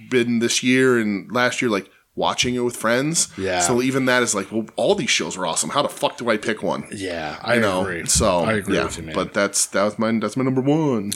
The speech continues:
Speaker 2: Perfect. Uh, so we're gonna, so we got some, some contributions from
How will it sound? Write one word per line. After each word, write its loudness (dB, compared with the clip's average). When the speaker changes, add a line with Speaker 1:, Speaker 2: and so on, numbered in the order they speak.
Speaker 2:
Perfect. -2
Uh, 4
so 6
we're 4
gonna, 0
so 2
we 2
got 6
some, -6
some -2
contributions 2
from 0